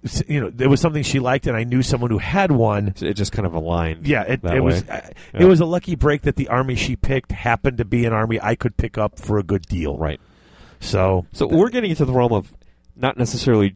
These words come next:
Speaker 2: choosing a first-time army, but choosing, you're, you're in the game and wanting to choose something else. So the next one we have here is, "My friend uses army X, and he keeps on beating me.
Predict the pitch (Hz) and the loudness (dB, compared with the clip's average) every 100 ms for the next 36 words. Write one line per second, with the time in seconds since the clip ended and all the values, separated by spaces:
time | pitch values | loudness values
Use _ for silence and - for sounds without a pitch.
0 | _ - 127 117 110 92 64 - 139 143 | _ -2 2 2 2 -6 -10 2 2 2
1 | 156 151 - 147 160 160 98 90 _ - | -2 -4 -4 -2 -2 -2 -2 -2 _ -8
2 | - 127 107 98 104 110 - 117 117 139 | 0 2 2 -2 0 0 0 0 0 -2
3 | 127 110 104 101 98 82 82 - - _ | -4 -2 -2 -2 -2 -4 -8 -20 -20 _
4 | - 98 110 107 95 - 98 - - - | -10 0 2 2 -2 -2 -2 -2 -8 -6
5 | 87 76 - - - - - 104 90 101 | -4 -4 -6 -10 -18 -16 -2 0 2 0
6 | 107 - - - 95 87 90 85 92 87 | 0 -4 -8 -2 0 0 0 -2 -2 -2
7 | 87 - - - - 98 95 196 160 143 | -2 -6 -16 -8 -2 -2 2 2 4 2
8 | 117 - 110 95 - 98 80 - - 90 | 0 0 -2 -4 -2 -4 -4 -10 -8 -8
9 | - - 87 85 107 98 76 71 147 | -6 -6 -4 0 0 0 -4 -10 -12